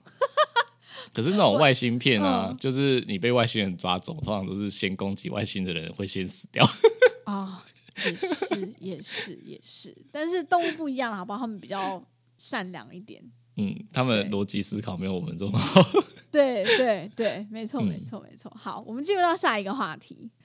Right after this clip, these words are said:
Speaker 2: 是粉丝提问的部分，跟泌尿道处方饲料相关的。
Speaker 1: 嗯，你稍微念一下他的那个讯息好了。
Speaker 2: 最近在研究泌尿道处方饲料，有些疑惑，想跟你们请教。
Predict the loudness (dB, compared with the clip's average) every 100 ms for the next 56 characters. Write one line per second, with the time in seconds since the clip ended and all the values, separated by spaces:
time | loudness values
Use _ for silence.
0 | -14 -10 -8 -10 -12 -14 -10 -10 -10 -12
1 | -12 -10 -12 -12 _ _ _ -4 -2 -4
2 | -4 -4 -4 -6 -6 -6 -8 -12 -10 -8
3 | -8 -8 -6 -6 -6 -10 -12 -14 -16 -18
4 | -20 -14 -6 -4 -4 0 2 2 0 -2
5 | -4 -8 -8 -12 _ _ -10 -8 -8 -10
6 | -12 -12 -12 -12 -10 -6 -6 -6 -10 -14
7 | -18 -20 _ _ _ -6 -4 -2 -2 0
8 | -2 -2 -2 -2 -2 -2 -4 -4 -8 -10
9 | -10 -10 -8 -6 -6 -8 -10 -8 -8 -10
10 | -12 -10 -10 -8 -6 -8 -12 -16 -16 -14
11 | -14